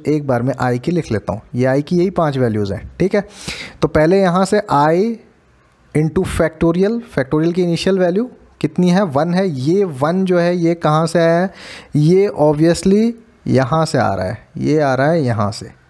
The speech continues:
ये आप समझने की कोशिश करना। ये इनिशियल वैल्यू है, ठीक है, ये वाली वैल्यू जो है ये इनिशियल वैल्यू है। अब जैसे ही यहाँ से ये ट्रैवल होके यहाँ आ गया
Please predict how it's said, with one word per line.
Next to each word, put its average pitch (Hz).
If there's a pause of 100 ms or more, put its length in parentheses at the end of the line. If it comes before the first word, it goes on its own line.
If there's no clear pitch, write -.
(140)
ये -
आप 135
समझने 131
की 113
कोशिश 107
करना। 101 (440)
ये 220
इनिशियल 214
वैल्यू 104
है, 113 (120)
ठीक 196
है, 190
ये 151
वाली 135
वैल्यू 120
जो 113
है 254
ये 147
इनिशियल 151
वैल्यू 101
है। 92 (840)
अब 220
जैसे 151
ही 247
यहाँ 175
से 214
ये 214
ट्रैवल 160
होके 170
यहाँ 127 (120)
आ -
गया 196